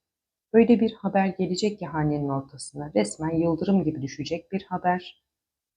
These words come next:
Evle ya da mirasla alakalı, e, tazminat davanız varsa tazminat davasıyla alakalı, yani bu ciddi bir işle alakalı olan haber,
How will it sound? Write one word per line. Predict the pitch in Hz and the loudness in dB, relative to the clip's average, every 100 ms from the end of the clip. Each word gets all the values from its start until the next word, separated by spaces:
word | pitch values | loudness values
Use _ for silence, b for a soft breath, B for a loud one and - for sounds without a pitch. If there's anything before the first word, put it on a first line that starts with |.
| _ - | _ 0
Evle | 214 226 220 | 4 4 4
ya | 226 202 180 | 2 2 0
da | 180 | -2
mirasla | 170 165 180 185 - - - | -2 -2 -4 -6 -10 -10 -8
alakalı, | 143 135 131 - 139 139 185 202 _ _ _ _ | -4 -2 -4 -6 -4 0 0 -2 _ _ _ _
e, | 143 143 139 | -2 -2 -2
tazminat | - 147 147 165 196 - | -6 -6 -4 -4 -4 0
davanız | 196 185 185 185 180 175 | 0 0 -2 -4 -6 -4
varsa | 175 175 196 | -4 -4 -16
tazminat | _ 156 143 143 151 156 | _ -6 -6 -8 -10 -6
davasıyla | 175 180 180 180 - 180 175 | -2 0 0 -4 -6 -6 -4
alakalı, | 175 175 170 - 175 180 180 _ _ _ _ | -2 -2 -4 -2 -2 -2 -6 _ _ _ _
yani | 196 202 208 | 0 2 2
bu | 196 | 0
ciddi | - 160 _ 202 202 | -2 -10 _ 0 0
bir | 165 | -4
işle | - - - 139 | -6 -10 -4 -2
alakalı | 135 131 127 - 135 | 0 0 -4 -6 -6
olan | - 156 135 135 156 _ _ _ _ _ _ _ _ _ | -2 0 0 -2 -4 _ _ _ _ _ _ _ _ _
haber, | - 131 143 156 - | -2 0 0 -2 -16